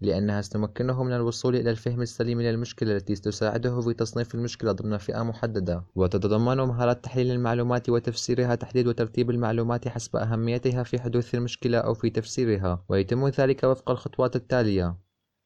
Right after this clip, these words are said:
الترتيب، تفسير العلاقات بين المعلومات وربطها، تحديد المشكلة.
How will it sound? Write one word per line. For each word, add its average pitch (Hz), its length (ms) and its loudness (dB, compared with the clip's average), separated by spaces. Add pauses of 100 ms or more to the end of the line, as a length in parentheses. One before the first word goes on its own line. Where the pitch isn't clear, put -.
(120)
الترتيب، 117 680 2 (640)
تفسير 107 360 -2
العلاقات 113 560 0
بين 113 200 2
المعلومات 110 580 0
وربطها، 110 680 0 (560)
تحديد 120 320 0
المشكلة. 101 600 -2